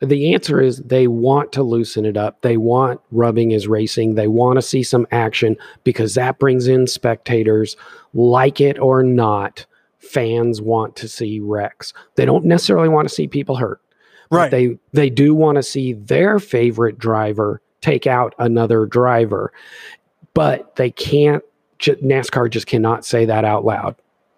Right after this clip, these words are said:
Speaker 2: No, they can't. They can't make it a demo derby. Now, the S R X series at a short track where the stakes are not so high, where people aren't gonna probably get seriously injured,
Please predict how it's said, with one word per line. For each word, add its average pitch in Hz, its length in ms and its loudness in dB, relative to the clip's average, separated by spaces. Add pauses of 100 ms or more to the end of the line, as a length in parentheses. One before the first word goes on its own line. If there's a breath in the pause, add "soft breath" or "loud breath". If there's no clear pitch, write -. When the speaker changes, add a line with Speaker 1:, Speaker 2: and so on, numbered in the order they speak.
(300)
Speaker 2:
No, 151 260 -2
they 123 120 -10
can't. 151 440 -8
They 135 80 -10
can't 143 220 -8
make 135 120 -6
it 139 100 -4
a 131 40 -10
demo 131 280 -6
derby. 147 340 -2
Now, 147 520 0 (440)
the 135 140 0
S 156 200 0
R 143 160 2
X 233 260 0
series 117 680 -8
at 123 80 -2
a 120 40 -4
short 220 300 0
track 120 420 -4
where 131 120 0
the 120 100 -2
stakes 147 400 -4
are 131 80 -2
not 131 240 -2
so 123 160 -8
high, 139 560 -4 (500)
where 127 160 0
people 147 260 -2
aren't 143 180 2
gonna 127 140 -4
probably 165 420 0
get 123 180 -2
seriously 123 520 -2
injured, 131 440 0